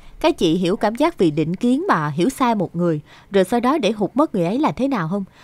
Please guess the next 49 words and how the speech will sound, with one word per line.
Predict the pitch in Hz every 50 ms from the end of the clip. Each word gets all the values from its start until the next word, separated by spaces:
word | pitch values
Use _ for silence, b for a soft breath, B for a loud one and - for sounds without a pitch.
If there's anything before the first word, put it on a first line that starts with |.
| B B B
Tôi | - 214 214
đã | 202 202 190
để | 180 196 196
hụt | 202 214 175 - -
mất | 254 302 311 -
một | 185
anh | - - 190
đẹp | 180 170 160 -
trai | - 208 196 202
cách | 190 247 247
đây | 233 208 196
hai | 175 208 208 208
năm | 196 190 208 202 202 202
đó, | 240 269 - b b b b b b
chỉ | - 214 254
vì | 262 262
tôi | 214 - 233 226
nghĩ | 208 175 175 277
anh | 294 254
ta | 240 247 226
là | 214 185
một | 165 165 165 165 -
thằng | 208 180 160
bủn | 160 160 156 214 277
xỉn. | - 226 160 143 196 269 - - - _ -
Giờ | 175 175 170 170 165 165
thì | - 160 156
tôi | 156 185 180
hối | 180 214 226 302 320
hận | 240 151 151
lắm | 170 190 214 269 381
rồi | 392 196
đây | 156 170 170
này. | 170 151 135 b b b b b b b b
Anh | b 220 233 220
đẹp | 214 185 175 -
trai | - 233 226 226
mà | 202 190
tôi | - 208
định | 208 180 170 180
kể | 175 - 180 160 202 -
tên | - 226 208 202
Việt, | 190 180 170 160 156 - - -
năm | 208 208 208
nay | 220 214
ba | 196 214 208
mươi | 208 208 208
hai | 202 202 208 202 202
tuổi, | 196 - 175 143 143 175 233 269